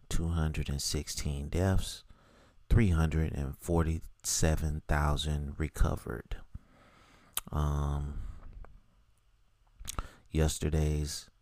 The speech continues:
episode, I told you that wearing a mask makes you breathe back in carbon dioxide, which ultimately makes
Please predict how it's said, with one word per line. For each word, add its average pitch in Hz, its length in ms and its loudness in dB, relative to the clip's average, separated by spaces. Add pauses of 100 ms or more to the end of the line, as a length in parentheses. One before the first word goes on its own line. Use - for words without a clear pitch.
(140)
episode, 76 640 0
I 73 160 -2
told 78 340 0
you 80 80 -4
that 67 240 -4
wearing 78 360 0
a 71 120 -6
mask 82 800 -4 (1040)
makes 82 380 -2
you 85 60 -2
breathe 82 440 2
back 76 300 0
in 78 260 0
carbon 78 460 2
dioxide, 80 1000 0
which - 300 -6
ultimately 78 720 -2
makes 73 600 -6